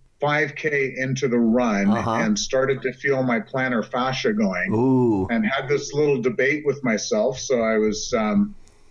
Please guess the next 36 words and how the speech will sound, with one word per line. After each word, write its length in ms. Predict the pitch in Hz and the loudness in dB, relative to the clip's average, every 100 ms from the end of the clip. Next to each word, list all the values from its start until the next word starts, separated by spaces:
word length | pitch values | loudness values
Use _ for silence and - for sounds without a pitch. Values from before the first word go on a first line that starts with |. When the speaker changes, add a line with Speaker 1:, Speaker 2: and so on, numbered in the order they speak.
| - | -8
Speaker 1:
kinda, 460 | 143 127 117 110 107 131 | -4 -2 0 0 0 -2
"Okay, 240 | 143 131 | -2 0
do 120 | 127 | 2
I 120 | 110 | 0
keep 320 | 107 190 196 - | 0 -2 -2 0
going 600 | 143 139 143 151 156 143 - - - | 0 0 0 0 -2 -6 -18 -20 -8
and 180 | 131 117 | -2 0
win 180 | 131 147 | 2 2
the 100 | 131 | 2
race 400 | 123 127 123 - | 2 2 0 0
and 120 | 120 | 0
just 220 | 113 110 | 0 -2
take 220 | - 135 127 | -4 -4 -2
the 80 | |
rest 280 | 123 123 - | 0 0 -2
of 60 | 117 | -2
the 80 | 120 | -2
season 460 | - 135 131 131 | -2 -2 0 0
off 380 | 120 120 120 - | 2 0 -2 -2
and 120 | 120 | 0
then 160 | 110 107 | 2 2
get 200 | 113 - | 0 -2
back 260 | 113 117 131 | -4 -4 0
into 200 | 120 - | 0 0
things 340 | 110 101 110 | 0 0 0
next 320 | 127 127 - | -4 -6 -4
year? 260 | 147 151 165 | -2 0 -2
Speaker 2:
Mm-hmm. 360 | 123 110 160 - - - | -2 0 -2 -4 -14 -10
Speaker 1:
Or 220 | - 127 | -2 0
do 260 | 123 131 117 | 2 2 2
I 160 | 113 | 2
stop 640 | 104 - - 147 151 156 - - - | 0 -4 -4 -2 0 -2 -4 -14 -4
and, 560 | 117 113 113 110 107 | -2 0 2 4 4
uh, 500 | 107 107 104 104 104 101 - - - | 2 0 0 0 0 -2 -8 -16 -6
you 100 | 120 | -2
know, 300 | 107 104 | 0 -2